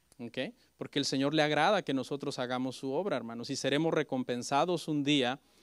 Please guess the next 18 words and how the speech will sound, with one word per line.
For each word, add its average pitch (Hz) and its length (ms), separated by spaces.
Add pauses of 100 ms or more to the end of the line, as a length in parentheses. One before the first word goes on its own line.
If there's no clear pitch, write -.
(180)
cuando 127 400
estemos 143 640 (340)
allá 131 380
en 147 120
la, 117 280
en 117 120
la, 113 200
en 120 80
la 117 140
era 151 180
que 131 140
sigue 180 380
con 123 200
el 120 80
Señor. 113 400 (100)
¿Cuántos 165 300
lo 160 100
creen? 117 240